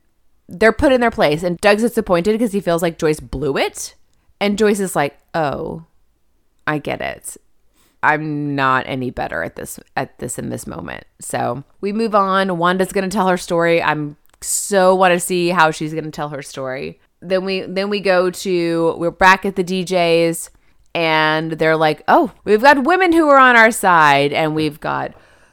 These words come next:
Bridget Westbury, our congresswoman. She is back."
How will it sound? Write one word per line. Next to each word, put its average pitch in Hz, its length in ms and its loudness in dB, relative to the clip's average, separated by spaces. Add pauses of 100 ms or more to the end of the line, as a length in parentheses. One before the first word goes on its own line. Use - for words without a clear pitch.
(220)
Bridget 254 720 -2
Westbury, 202 720 2
our 170 260 2
congresswoman. 147 920 -4
She 160 200 -6
is 143 180 -8
back." - 640 -8